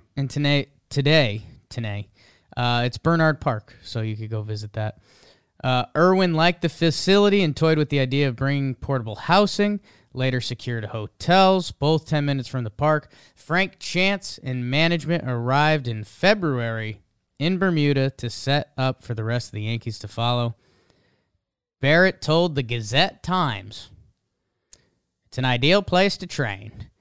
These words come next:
If this is a sample of the weather, wh-, why would you cut your pitchers? Why you could,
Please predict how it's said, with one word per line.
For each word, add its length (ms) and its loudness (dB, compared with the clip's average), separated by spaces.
If 180 -4
this 240 2
is 120 2
a 40 -4
sample 460 2
of 80 0
the 100 0
weather, 340 4
wh-, 600 -10
why 180 4
would 160 2
you 80 0
cut 300 2
your 80 0
pitchers? 480 -4
Why 220 2
you 200 2
could, 220 0